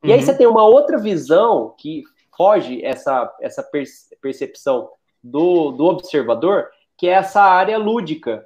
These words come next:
Speaker 1: que também chama atenção, né?
Speaker 2: Sim.
Speaker 1: E quando você casa as imperfeições no três D, mas você traz essa informação lúdica,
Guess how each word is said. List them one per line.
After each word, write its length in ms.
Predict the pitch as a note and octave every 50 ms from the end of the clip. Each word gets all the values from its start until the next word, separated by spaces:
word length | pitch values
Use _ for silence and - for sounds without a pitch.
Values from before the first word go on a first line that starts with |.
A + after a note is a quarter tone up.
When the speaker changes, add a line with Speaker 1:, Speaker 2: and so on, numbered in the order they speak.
| _ _ _
Speaker 1:
que 100 | _ F3+
também 260 | F3 A3 G#3 G3 G#3
chama 260 | G#3 - A#3 G#3+ G#3+ A3
atenção, 560 | G3+ - A3 A#3 A3 - G#3+ G3 F#3 F#3 - - - _
né? 260 | - C#3 D3 D#3+ E3 -
Speaker 2:
Sim. 220 | - - - E3 D#3+
Speaker 1:
E 40 | F3+
quando 240 | F#3+ G3+ A3+ B3+ C4+
você 320 | C4+ C4 B3+ C4 - B3
casa 500 | A#3+ - - F#3+ E3 D#3+ D3 C#3 B2 C3+
as 260 | - - - C3+ C3
imperfeições 960 | C#3+ F#3 G#3+ G#3 - A3 G#3+ G3+ G#3 G3+ G3+ F3+ - - D#3+ C#3+ C#3 C3 B2
no 140 | C3+ D3 D3+
três 360 | D3+ - E3+ E3+ E3 D#3+ C3
D, 140 | A#2+ B2+ B2
mas 180 | A#2 B2 C3 B2+
você 240 | D3 D3+ - F3
traz 360 | F3 - E3+ F#3 G#3 A#3 A3 G#3+
essa 180 | G3 - -
informação 540 | F3+ F3 - E3 D3+ D3+ C#3+ - - C3+ B2+
lúdica, 600 | B2 B2 C#3+ F#3+ B3 G3+ D#3+ C#3+ - - A#2 A2